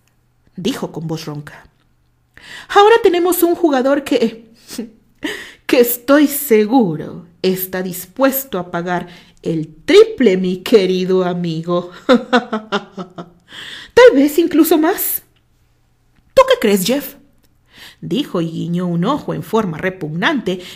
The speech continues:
mientras hacía un gesto a Patrick. El hombre castaño, claramente enojado, extinguió con furia su cigarrillo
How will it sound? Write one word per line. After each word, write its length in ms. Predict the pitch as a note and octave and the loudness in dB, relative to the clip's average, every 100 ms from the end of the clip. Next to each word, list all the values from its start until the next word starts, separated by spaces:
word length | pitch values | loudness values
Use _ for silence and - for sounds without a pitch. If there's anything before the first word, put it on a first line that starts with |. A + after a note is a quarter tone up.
| - | -4
mientras 500 | A#3+ A#3 A3 G#3+ G3 | 0 0 0 -2 -4
hacía 380 | E3+ - G3 E3 | -8 -6 -4 -4
un 80 | |
gesto 400 | - C#4+ - - | -4 -4 -6 -8
a 100 | E3 | -10
Patrick. 520 | E3+ D3+ - E3+ - _ _ _ - - - | -8 -10 -10 -12 -14 _ _ _ -20 -20 -20
El 220 | - C#3+ G#3+ | -12 -4 0
hombre 200 | E4 F#4 | 0 0
castaño, 720 | F4+ F4+ D#4 C4+ A3+ G3 - | -2 -2 -2 0 0 -2 -6
claramente 1080 | G#3+ F#3+ F#3 C4+ D4 F3+ F3 A#3 G3+ F3+ F3 | -2 0 0 -2 -2 -2 -2 -2 -2 -2 -4
enojado, 560 | E3+ E3+ G3+ F#3 F#3+ - - - | -6 -6 -4 -4 -6 -10 -18 -6
extinguió 680 | A#3+ A#3 - E3+ E3 A3 A3 | -6 -6 -14 -10 -4 -4 -4
con 220 | F3 E3+ | -8 -8
furia 360 | - F4+ G#4 G4 | -2 2 4 2
su 120 | F#4+ | 0
cigarrillo 640 | - D4 B3 A3 A3+ C4 | -2 0 0 -2 -2 -2